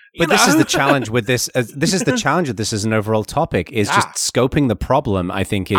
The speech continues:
Speaker 2: a,
Speaker 1: Absolutely.
Speaker 2: is an issue. And I think with
Speaker 1: Yeah.
Speaker 2: a lot of the,
Speaker 1: And
Speaker 2: with a lot of people who regulate, you give 'em an inch and they'll take a mile.
Speaker 1: Yes.
Speaker 2: And that, to me, this, to me, the solution with this is gonna, the market will respond in the same way that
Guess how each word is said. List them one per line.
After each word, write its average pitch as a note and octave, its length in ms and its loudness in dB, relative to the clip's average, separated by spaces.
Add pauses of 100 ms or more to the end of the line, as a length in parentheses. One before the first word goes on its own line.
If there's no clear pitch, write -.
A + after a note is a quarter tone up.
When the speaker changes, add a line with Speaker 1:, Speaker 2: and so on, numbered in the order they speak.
(100)
Speaker 2:
a, B2 40 -6
Speaker 1:
Absolutely. A2 320 -2
Speaker 2:
is G2 100 -4
an G2+ 100 -4
issue. F#2+ 320 -4
And A#2 120 -2
I A#2+ 60 0
think D3+ 160 -2
with C#3 120 0
Speaker 1:
Yeah. B2+ 60 0
Speaker 2:
a - 20 0
lot D#3 180 0
of D#3 60 0
the, C#3+ 80 0
Speaker 1:
And - 60 -4
Speaker 2:
with B2 120 0
a A#2+ 60 2
lot D3 180 0
of - 40 -10
people B2+ 220 -2
who A#2 60 2
regulate, G#2 440 -2 (380)
you B2 80 -8
give D3 220 0
'em E3 60 0
an D#3 100 4
inch A2 240 -2
and A2+ 100 -2
they'll A#2 80 -2
take G#2 260 -4
a G#2 60 -4
mile. C3+ 300 2
Speaker 1:
Yes. E3+ 200 0
Speaker 2:
And B2+ 100 2
that, - 160 -6
to D3+ 100 2
me, F3+ 120 2
this, D3 220 -2 (360)
to D#3+ 100 0
me, G3 100 2
the F3 80 0
solution D#3+ 480 0
with A2 80 2
this G2+ 240 0
is A#2 160 -2
gonna, C3 200 -2
the B2+ 100 -2
market C3+ 420 0
will B2 160 0
respond A2+ 500 -2
in B2 140 -4
the C3 60 0
same D#3 340 0
way G2+ 380 0
that G#2+ 200 2